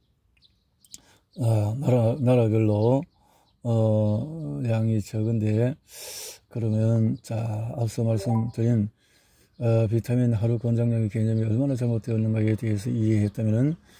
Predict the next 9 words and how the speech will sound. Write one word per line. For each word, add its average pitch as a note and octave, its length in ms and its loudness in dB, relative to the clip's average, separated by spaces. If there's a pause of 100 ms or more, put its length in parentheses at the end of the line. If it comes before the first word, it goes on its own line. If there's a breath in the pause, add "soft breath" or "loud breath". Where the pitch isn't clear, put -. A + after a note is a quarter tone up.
(240 loud breath)
비타민 B2 320 -2
케이 A#2+ 200 -4
투 B2+ 200 -4
권장량도 A#2 640 0
얼마나 C3 300 2
낮은지가 A#2+ 640 2 (440 loud breath)
이해가 A#2 340 4
될 B2+ 120 -2
겁니다. A2 420 0